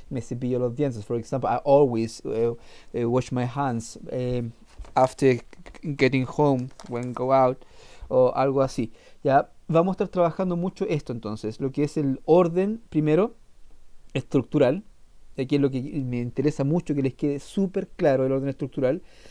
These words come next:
Y sobre eso, obviamente, estamos trabajando siempre con el verbo to be y las heces del, del present simple. O sea, hay que tener los ojos muy abiertos a los detalles.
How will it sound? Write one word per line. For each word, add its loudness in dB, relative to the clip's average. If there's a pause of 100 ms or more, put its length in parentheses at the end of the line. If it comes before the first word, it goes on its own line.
(160)
Y 0
sobre 6
eso, 0
obviamente, 2
estamos -4
trabajando 2
siempre 0
con -2
el -2
verbo -2
to -8
be 2 (280)
y -4
las -4
heces 0
del, -2
del -4
present -4
simple. 0
O -6
sea, -6
hay -6
que -8
tener -2
los 0
ojos -4
muy -2
abiertos 0
a -4
los -6
detalles. -2